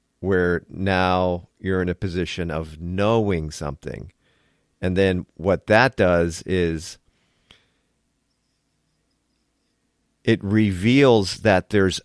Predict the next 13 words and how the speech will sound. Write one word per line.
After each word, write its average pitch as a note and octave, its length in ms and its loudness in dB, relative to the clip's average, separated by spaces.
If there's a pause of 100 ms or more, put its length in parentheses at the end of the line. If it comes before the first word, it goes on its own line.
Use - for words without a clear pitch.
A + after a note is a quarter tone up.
(100)
other G#2+ 460 4
ways F#2 580 2
of F2 120 -2
knowing F#2 600 2
things D#2+ 580 -4 (1500)
r-, E2+ 200 -10 (500)
other A2+ 380 6
than F2 420 0
knowing F#2+ 340 2
it D2+ 120 0
with F2 200 -2
your E2 160 -2
intellect. D#2 640 -6